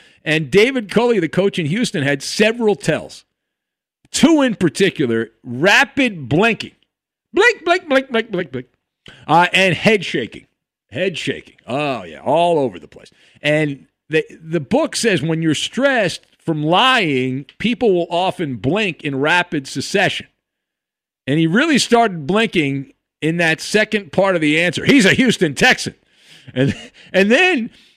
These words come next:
when people shake their head while saying something, they've just denied what they're saying. Uh, it's another tell, according to that book. So there was a couple of them right there for the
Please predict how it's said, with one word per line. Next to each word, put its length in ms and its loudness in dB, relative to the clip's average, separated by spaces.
when 220 0
people 340 2
shake 360 0
their 180 0
head 560 0
while 440 0
saying 340 -2
something, 420 -4
they've 320 -2
just 280 -2
denied 560 0
what 140 -6
they're 100 0
saying. 520 0
Uh, 240 -8
it's 120 -8
another 300 0
tell, 320 -4
according 300 -4
to 80 -2
that 200 -6
book. 200 -10
So 200 -4
there 120 0
was 100 -4
a 40 -6
couple 360 0
of 220 -2
them 180 -10
right 240 -2
there 300 0
for 120 -10
the 260 -4